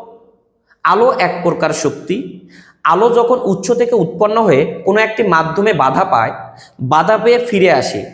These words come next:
ফিরে আসার ঘটনাকে বলা হয় প্রতিফলন। আবার কখনো কখনো মাধ্যমের ভিতর দিয়ে চলে যেতে পারে, এটাকে বলা হয় প্রতিসরণ। আবার কিছু আলো ওই পদার্থ শোষণ করতে পারে, এটাকে শোষণ বলা হয়। তাহলে চিত্রে এ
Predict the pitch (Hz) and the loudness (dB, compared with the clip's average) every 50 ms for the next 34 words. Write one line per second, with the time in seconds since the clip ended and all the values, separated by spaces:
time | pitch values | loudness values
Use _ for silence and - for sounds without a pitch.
0 | - - _ _ _ _ - - 214 214 226 226 214 214 226 240 220 185 180 175 | -20 -20 _ _ _ _ -10 -6 -2 0 2 2 2 2 0 0 0 2 2 2
1 | 185 202 196 196 208 190 190 190 202 196 196 180 143 135 147 139 - 180 185 208 | 2 0 2 2 2 2 4 4 4 2 4 2 2 2 0 0 2 2 2 2
2 | 226 240 - - - - - - - - - - - 156 180 214 190 170 175 180 | 0 0 -6 -12 -16 -18 -20 -20 -20 -20 -10 -4 -2 0 2 0 0 2 0 0
3 | 170 - 233 240 240 247 247 247 226 190 175 160 156 160 160 208 220 226 170 156 | 0 2 0 2 2 0 0 0 0 0 0 0 0 2 0 0 0 2 0 0
4 | 151 175 202 208 196 196 220 214 - 175 170 170 165 180 - 202 - 196 196 214 | 0 2 0 0 2 2 0 2 2 0 2 2 2 0 0 0 0 0 0 -2
5 | 254 - - - - - - 156 151 175 175 202 190 196 208 208 202 - 151 139 | -2 -8 -10 -18 -10 -4 -2 0 0 2 0 2 2 4 2 2 2 0 -2 0
6 | - 165 165 - - 143 139 180 220 240 - - - - - - - - 175 202 | 0 0 -2 0 0 2 2 2 0 0 -4 -12 -16 -20 -16 -8 -4 -2 0 0
7 | 190 170 - - 202 - - 262 247 233 214 170 151 165 - - - - 156 165 | -2 -2 -4 -6 -6 -2 0 2 2 4 4 2 2 0 0 -4 -2 0 0 2
8 | 165 185 180 185 185 - 202 - 156 143 - 175 165 - 151 - - 139 - 120 | 2 0 -2 -2 -2 -4 -4 -4 -4 -2 -2 -2 0 0 -2 -2 -2 -4 -4 -4
9 | 113 104 - - - - - 220 - 190 - - 123 - 123 117 113 113 107 104 | -6 -6 -8 -10 -8 -4 -4 -2 -2 -2 -4 -4 -8 -8 -6 -6 -4 -4 -4 -4
10 | 110 104 92 - - - - - _ _ _ _ - - - - - - - 160 | -6 -6 -10 -14 -20 -20 -20 -20 _ _ _ _ -20 -20 -20 -16 -8 -4 0 0
11 | 202 226 214 165 147 - - 254 262 - - 240 165 143 151 - - - - - | 2 2 2 0 0 0 -2 -2 -2 -2 0 0 0 0 0 -4 -8 -10 -12 -14
12 | - - - - 196 214 233 | -18 -14 -6 -2 0 2 4